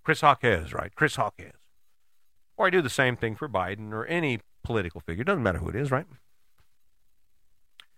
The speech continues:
And then, uh, that evening, a bunch of fancy-ass long cars, bulletproof cars, and S-, and Secret Service, and all these important people show up there, and,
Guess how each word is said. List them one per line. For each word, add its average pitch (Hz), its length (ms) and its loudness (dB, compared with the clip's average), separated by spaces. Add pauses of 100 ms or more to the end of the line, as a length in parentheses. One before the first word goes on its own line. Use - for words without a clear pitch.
(240)
And 180 120 4
then, 170 240 4
uh, 143 240 6
that 139 200 4
evening, 127 520 0
a - 20 -2
bunch 123 260 0
of 107 120 -2
fancy-ass 117 720 -2
long 113 420 2
cars, 107 640 0
bulletproof 123 500 -4
cars, 110 520 -2
and 101 100 -10
S-, 117 240 -4 (300)
and 107 260 -4
Secret 143 380 -4
Service, 127 500 0
and 117 80 -4
all 127 220 4
these 123 200 -2
important 120 400 -4
people 147 200 -4
show 113 180 -2
up - 140 -4
there, 123 200 2
and, 113 140 -2